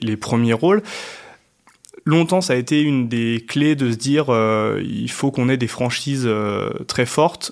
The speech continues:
pour, euh, pour que les mecs jouent ensemble, à l'image de ce que font, euh, souvent les Irlandais ou, ou les Gallois, où tous les joueurs jouent dans deux, trois équipes.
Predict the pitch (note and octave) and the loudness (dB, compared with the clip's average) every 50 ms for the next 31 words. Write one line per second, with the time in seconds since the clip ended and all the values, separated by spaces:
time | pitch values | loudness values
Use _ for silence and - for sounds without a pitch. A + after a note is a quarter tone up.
0 | - _ _ - - C3 A#2+ A2+ A#2 A2 A2 A2 G#2+ G#2+ - B2 A2+ - - B2 | -12 _ _ -4 -2 -2 2 2 4 4 4 2 2 0 -2 -4 -4 -2 0 2
1 | B2 D3 D3 C3+ B2+ A2+ C3 B2+ B2+ A#2+ A2 - - D#3+ G3 G#3 G#3 - - - | 2 2 2 2 2 0 0 2 0 0 0 0 0 2 2 0 -2 -4 -14 -18
2 | - - - G#2+ G#2+ A2+ A2+ B2 B2+ C3+ B2+ B2 A2 G2+ - - - A2 G2 - | -8 -4 -2 0 0 0 2 4 4 4 2 2 -2 -4 -4 -6 -6 -4 -4 -4
3 | - - A2+ A2+ A#2 A#2 A#2+ A#2+ A#2+ A2+ G#2 G2+ G2+ - - A2 A#2 A#2 A#2 A2+ | -4 -4 -4 -2 -2 0 0 0 0 -2 -2 -4 -6 -8 -6 -2 0 2 2 2
4 | G#2+ G#2 A2 G#2 G#2 G#2+ G#2+ G#2+ A2 A#2+ B2 B2 A#2+ A#2 A2+ - - A#2 G#2 G#2+ | 0 0 2 2 2 2 0 0 2 2 2 2 2 0 -2 -4 -2 -2 -2 -2
5 | G#2+ G#2 A2 G#2 A#2+ D3 D#3+ D#3 B2+ - - C3 A#2+ A#2 A2 G#2 B2+ C3 C3+ C3 | 0 0 0 2 4 4 4 2 2 0 -2 0 0 0 0 2 2 2 2 2
6 | A#2 G#2+ B2+ C3+ B2+ A#2 G#2+ G#2 G#2 G2+ C3 C3+ C3 - - - A2 G#2 G#2+ G#2 | 2 0 0 0 2 0 0 -2 -2 0 0 0 -2 0 -2 -2 0 0 -2 -4
7 | - - F#3+ | -4 -6 -6